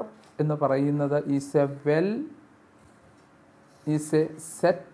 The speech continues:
of rules, ഒരു set of rules ആണ്. ഇനി ഈ റൂൾസിൻ്റെ പ്രത്യേകത that determines, ഈ നിയമങ്ങൾ determines, തീരുമാനിക്കുന്നു. That determines, ഈ റൂ-,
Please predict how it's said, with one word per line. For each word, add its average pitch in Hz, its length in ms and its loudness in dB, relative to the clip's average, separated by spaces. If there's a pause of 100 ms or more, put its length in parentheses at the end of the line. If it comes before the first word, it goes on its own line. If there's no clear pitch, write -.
(600)
of 139 120 10 (300)
rules, 120 300 -4 (1300)
ഒരു 220 140 6 (1300)
set 175 260 2 (120)
of 190 80 0 (120)
rules 214 260 2 (180)
ആണ്. 90 120 -10 (960)
ഇനി 160 120 4 (140)
ഈ 233 40 2 (140)
റൂൾസിൻ്റെ 240 540 0
പ്രത്യേകത 147 460 2 (720)
that 180 200 6 (320)
determines, 165 560 4 (220)
ഈ 214 40 2 (160)
നിയമങ്ങൾ 202 460 0 (360)
determines, 165 480 6 (100)
തീരുമാനിക്കുന്നു. 156 720 0 (560)
That 185 140 6 (160)
determines, 160 480 2 (380)
ഈ - 20 0 (160)
റൂ-, 160 180 -2